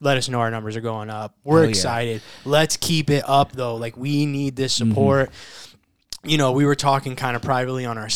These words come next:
Speaker 1: with ourselves, and it's like, man, like, we're really kinda catching our stride finally. You know, it's been, like, a
Speaker 2: Mm-hmm.
Speaker 1: year, a little over a
Speaker 2: Right.
Speaker 1: year,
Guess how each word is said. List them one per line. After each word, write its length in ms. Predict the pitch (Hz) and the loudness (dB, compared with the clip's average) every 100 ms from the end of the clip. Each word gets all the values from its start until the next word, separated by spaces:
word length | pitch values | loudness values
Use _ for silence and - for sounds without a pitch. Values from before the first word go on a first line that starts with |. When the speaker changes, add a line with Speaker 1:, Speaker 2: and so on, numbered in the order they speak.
| 135 | -4
Speaker 1:
with 100 | 131 | -2
ourselves, 460 | 113 - 175 165 | -2 0 0 0
and 80 | 139 | -2
it's 100 | 123 | -4
like, 140 | 123 123 | -4 -4
man, 300 | 139 135 123 | -4 -2 -4
like, 200 | 110 - | -6 -2
we're 120 | 131 | 0
really 340 | 127 151 143 | 2 2 2
kinda 320 | 131 - 127 | -2 -6 -6
catching 420 | 120 - 143 - 123 | -6 -4 -4 -4 -6
our 120 | 113 | -6
stride 480 | - 139 123 113 - | -4 -2 -2 -2 -4
finally. 480 | - 139 127 117 | 0 0 0 -4
You 100 | 123 | -4
know, 80 | 131 | -2
it's 100 | 143 | 0
been, 140 | 254 262 | 2 4
like, 160 | 233 | 2
a 20 | |
Speaker 2:
Mm-hmm. 120 | 143 104 | 2 0
Speaker 1:
year, 140 | 123 | 0
a 20 | |
little 180 | 180 170 | 0 2
over 200 | 135 117 | 2 0
a 80 | 120 | -2
Speaker 2:
Right. 140 | 107 120 | -2 -2
Speaker 1:
year, 180 | 131 | -4